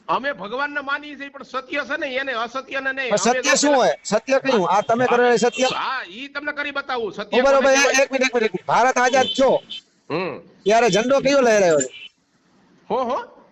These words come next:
Speaker 2: ભારત આઝાદ થયો ત્યારે ઝંડો કયો લહેરાયો હતો?
Speaker 1: હા, હા, ભારતનો આપણા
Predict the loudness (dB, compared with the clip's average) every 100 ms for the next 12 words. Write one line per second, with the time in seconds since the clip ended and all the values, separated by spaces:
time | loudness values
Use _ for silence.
0 | -2 2 2 2 2 2 2 2 2 4
1 | 2 2 2 2 0 2 4 4 4 4
2 | 4 0 -4 -10 _ _ -12 -8 -6 -6
3 | -6 -8 -8 -8 -8 -6 -6 -4 -6